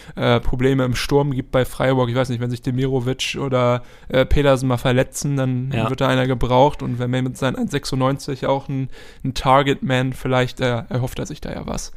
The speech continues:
Speaker 2: Das ist irgendwie echt
Speaker 1: Ähm.
Speaker 2: immer, finde ich, der Bonus bei diesen, äh, Zweitvertretungen, wenn sie, äh,
Speaker 1: Ja.
Speaker 2: irgendwo spielen, gerade jetzt in der dritten Liga, werde ich auch bei Dortmund zweimal gleich drauf
Speaker 1: Ja.
Speaker 2: eingehen, aber
Speaker 1: Ja,
Speaker 2: da, äh,
Speaker 1: glaub ich.
Speaker 2: gab's auch die ein oder andere Personalie, wo ich das Gefühl
Speaker 1: Ja.
Speaker 2: hatte, das war der Grund.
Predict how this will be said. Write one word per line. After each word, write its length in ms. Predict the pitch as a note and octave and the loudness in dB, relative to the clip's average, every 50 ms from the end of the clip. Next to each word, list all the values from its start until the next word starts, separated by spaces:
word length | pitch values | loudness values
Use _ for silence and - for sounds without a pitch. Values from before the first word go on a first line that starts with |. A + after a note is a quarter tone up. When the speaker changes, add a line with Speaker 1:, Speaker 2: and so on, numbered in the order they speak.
| - - - | -14 -4 -2
Speaker 2:
Das 140 | - B2 | -2 -2
ist 60 | - - | 2 2
irgendwie 240 | E3 F3+ D#3 D3 | 2 4 4 2
echt 180 | - E3 - - | 0 0 -2 0
Speaker 1:
Ähm. 60 | B2+ D3+ | 0 0
Speaker 2:
immer, 140 | D3 D3 | 0 0
finde 180 | C#3+ - D3 D3 | 0 0 -2 -2
ich, 60 | C#3 | 0
der 120 | - C3+ B2+ | 0 0 0
Bonus 460 | B2 B2+ C3+ D3+ D3+ A#2 A2 G#2+ - | 2 2 0 2 2 0 -2 -4 -4
bei 160 | - A2+ A2 | -2 -2 -2
diesen, 400 | A2+ A2+ A2 A2+ A2 A2 A2 A2 | 0 -2 -2 -2 -4 -4 -4 -4
äh, 280 | - A2+ A2 G#2+ G#2+ G#2 | -6 -4 -4 -4 -4 -4
Zweitvertretungen, 960 | - - - B2 C3 - - A2+ G2+ - - A2 G#2 G2 A2 G#2 G#2 G2+ G#2+ - - | -6 -2 0 0 0 0 -2 -4 -4 -4 -4 -4 -2 -2 -2 -4 -4 -4 -6 -8 -6
wenn 160 | A#2 A2 A2 | -4 -4 -2
sie, 160 | A2 A2 G#2+ | -2 -2 -4
äh, 180 | G#2+ - G#2+ A2 | -2 -2 -2 0
Speaker 1:
Ja. 140 | - - G#2 | 0 0 -2
Speaker 2:
irgendwo 420 | - - A#2 A2+ A2 A2+ A2 A2+ | -4 -4 -6 -6 -4 -2 -2 -2
spielen, 400 | A2 - - - A#2+ B2 B2+ B2 | -2 -4 -4 -2 0 0 0 0
gerade 200 | A#2+ A2+ A#2 A#2 | 0 0 0 0
jetzt 120 | A#2 A2 - | 0 -2 -4
in 80 | A2 | -4
der 80 | A#2+ A2+ | -6 -4
dritten 240 | A2+ A#2 A#2+ - A2 | -4 -4 -4 -4 -2
Liga, 440 | G#2+ A2+ A#2+ C3+ C3 B2+ B2+ B2+ B2+ - - - - - _ - | -2 -2 0 0 2 2 2 0 -2 -6 -10 -16 -20 -20 _ 0
werde 180 | B2+ B2 B2+ | 2 2 2
ich 80 | B2+ A2+ | 4 0
auch 80 | A#2+ - | -2 2
bei 140 | - A#2+ A2+ | 2 2 2
Dortmund 380 | A2+ A#2 A#2+ A#2+ G#2+ G#2 G2+ | 4 2 2 2 0 -4 -6
zweimal 480 | - - A2+ G#2 G#2 G2+ G2 G2 G2+ G2 - - | -6 -4 -4 -2 -2 -2 -4 -6 -6 -8 -10 -8
gleich 200 | - G#2 G#2 - | -6 -6 -6 -6
drauf 140 | - A2 G#2 G#2+ | -8 -8 -2 0
Speaker 1:
Ja. 160 | C3+ C3+ B2+ | 2 2 2
Speaker 2:
eingehen, 200 | A#2 G2+ G2 F#2+ | 2 0 -4 -6
aber 160 | - G#2 G#2 | -6 -4 -4
Speaker 1:
Ja, 40 | G#2 | -2
Speaker 2:
da, 320 | G#2 - C3 - A2 G#2+ - | 0 0 0 2 0 0 -2
äh, 80 | A2 | -2
Speaker 1:
glaub 120 | G#2+ G#2+ B2+ | -2 -2 -2
ich. 60 | B2+ | -2
Speaker 2:
gab's 180 | A#2+ A2 - | -2 -4 -2
auch 140 | - A2+ A2 | -4 -4 -4
die 100 | - A2 | -2 -4
ein 80 | G#2+ A2 | -2 -2
oder 120 | G#2+ G2 D#2+ | -2 -2 -2
andere 180 | A2 G#2+ G2+ | -4 -4 -4
Personalie, 720 | - A2 A2 G2+ G#2+ G2+ G2+ F#2+ F#2+ G2 F#2+ F#2+ F#2+ F#2 - _ | -4 -4 -4 -2 -2 -4 -4 -4 -6 -6 -6 -6 -8 -8 -10 _
wo 100 | - - G2+ | -8 -8 -8
ich 100 | - - | -8 -8
das 160 | - - - | -10 -10 -8
Gefühl 160 | A2 B2 C3 B2+ B2+ | -4 -4 -2 -2 -2
Speaker 1:
Ja. 40 | G2+ | -2
Speaker 2:
hatte, 180 | G2 G2+ G2+ | -4 -4 -6
das 160 | F#2+ F#2+ - - | -6 -6 -6 -6
war 80 | G2+ | -4
der 120 | G2 G2 F#2+ | -4 -4 -8
Grund. 320 | - - F#2+ G2 - - | -8 -10 -10 -12 -12 -14